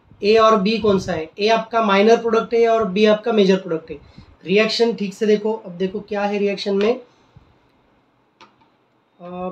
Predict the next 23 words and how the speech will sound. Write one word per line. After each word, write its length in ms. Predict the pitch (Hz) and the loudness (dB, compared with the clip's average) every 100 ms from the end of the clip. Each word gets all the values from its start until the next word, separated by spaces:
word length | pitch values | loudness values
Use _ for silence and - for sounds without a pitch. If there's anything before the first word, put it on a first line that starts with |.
| 151 180 | -10 -4
benzene 580 | 185 185 175 196 196 | 0 0 0 -2 0
ring, 400 | 185 185 180 196 208 - _ - _ _ _ _ | 2 2 4 2 -2 -12 _ -20 _ _ _ _
not 260 | 180 190 170 | -8 -8 -6
benzene 360 | 180 175 175 160 | -6 -4 -4 -4
ring, 220 | 180 185 | -4 -4
it 80 | 170 | -6
is 160 | 175 175 | -8 -6
cyclohexane, 640 | 165 185 160 143 180 233 _ - - _ _ _ _ _ _ _ | -4 -2 -4 -4 -6 -8 _ -20 -20 _ _ _ _ _ _ _
सी 280 | - 185 185 | -12 -2 0
एच 180 | 185 - | 0 -4
थ्री 200 | 180 165 | -6 -4
group 180 | 165 208 214 _ _ _ _ _ _ | -4 -6 -8 _ _ _ _ _ _
ओ 140 | 180 165 | -8 -6
एच, 320 | 151 - - - - _ _ _ _ - | -6 -10 -20 -20 -20 _ _ _ _ -20
इसका 280 | 170 190 180 | -14 -10 -4
conversion 580 | 185 180 185 185 190 196 _ | 0 2 2 0 -2 -4 _
in 200 | 180 185 185 | -8 -8 -8
presence 400 | 175 180 175 185 | -6 -6 -6 -6
of 100 | 175 - - | -8 -10 -8
पी 160 | 190 | -6
बी 140 | 175 180 | -2 0
आर 180 | 175 165 165 | 0 -4 -6
थ्री, 220 | 170 | -8